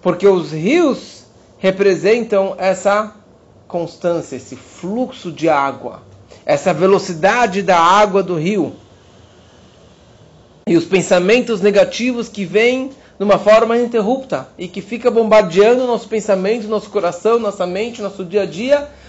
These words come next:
com preocupações que são reais. Tudo isso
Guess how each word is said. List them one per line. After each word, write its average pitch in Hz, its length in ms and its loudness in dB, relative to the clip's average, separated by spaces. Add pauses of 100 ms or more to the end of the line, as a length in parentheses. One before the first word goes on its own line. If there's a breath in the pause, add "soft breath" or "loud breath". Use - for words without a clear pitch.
(120)
com 247 160 2
preocupações 294 720 2
que 302 140 -4
são 330 220 -4
reais. 285 880 -4 (1500)
Tudo 180 200 -6
isso 226 380 -10